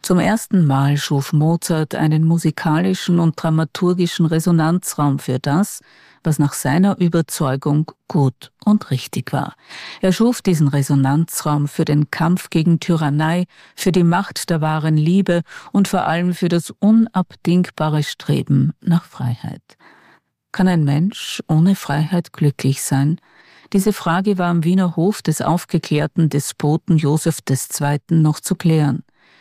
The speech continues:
In unseren Tagen regt sie zum Nachdenken über die Realität in Teilen unserer Welt an.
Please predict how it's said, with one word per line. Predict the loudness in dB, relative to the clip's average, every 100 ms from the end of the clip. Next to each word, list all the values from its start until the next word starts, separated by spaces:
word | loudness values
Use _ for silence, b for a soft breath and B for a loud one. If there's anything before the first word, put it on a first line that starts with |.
| b 0
In | 2
unseren | 4 4 4 2 0 0
Tagen | 0 -2 0 0 -2 -2
regt | 0 0 -2 -4
sie | 0
zum | 2 4
Nachdenken | 4 2 -2 -2 0 0 2 2 2
über | 0 0 0
die | 0
Realität | 0 0 0 0 -4 -2 0 0 -4 0
in | 0 0
Teilen | -2 0 0 0 -2
unserer | 0 0 0 -2 0
Welt | -4 -6 -6
an. | -4 -4